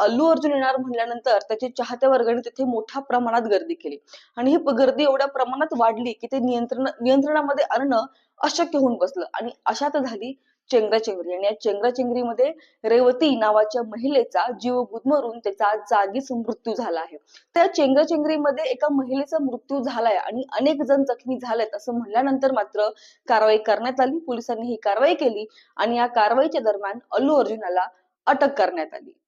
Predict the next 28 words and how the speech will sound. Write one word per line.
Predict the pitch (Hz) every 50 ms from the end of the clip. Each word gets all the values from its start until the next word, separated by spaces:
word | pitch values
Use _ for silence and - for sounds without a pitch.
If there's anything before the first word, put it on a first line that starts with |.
| _ _ _ _ _ _ _ -
यावर | 254 269 277 285 320 320
तेलंगणाचे | 320 - 262 247 262 285 302 302 294 285 285 285 - 311
मुख्यमंत्री | 294 277 - - 311 294 277 277 277 285 320 339
रेवंत | 269 208 220 233 247 262 277 269 269
रेड्डी | - 208 214 214 208 - 269 233 202 208
यावर | 220 233 240 226
म्हणतात | 254 247 214 202 - 254 233 233 233 -
की | 294 302 311 - -
कायदा | 240 208 208 202 247 269
सर्वांना | 320 - - 240 220 214 214 220 226 262
समान | 269 - - 220 214 214 196 185
आहे, | 180 - 294 - _ _ - - _ _ _ -
त्यात | 277 269 311 - -
आपण | 226 226 - 233 240 247 233
हस्तक्षेप | 240 240 - - 208 - - 247 240 240 247 _ -
करणार | 226 202 190 208 208 202 208 202 214
नाही, | 220 190 175 - - 330 - _ _ _ _ _ _ _ - 330
तेलंगणाच्या | 285 254 262 277 285 277 269 269 269 320 302
मुख्यमंत्र्यांनी | 262 233 - - - 240 226 214 220 - 214 208 233 277 311 - _ - - _ _ _ -
सांगितलेलं | 330 277 240 226 226 233 190 175 170 160
आहे. | 165 - - - _ _ _ _ _ _ _ _
अल्लू | - 247 269 277 302 349
अर्जुनचं | 359 359 320 262 285 302 302 302 302 339
अटकेचं | 349 285 - 247 240 - - - 294 277 277 320
हे | 320 311 311 311 320
नाट्य | 302 294 247 233 - - 269 277
दिवसभर | 233 202 240 226 233 269 254 - - - 240
चाललं. | 233 - - 196 170 160 160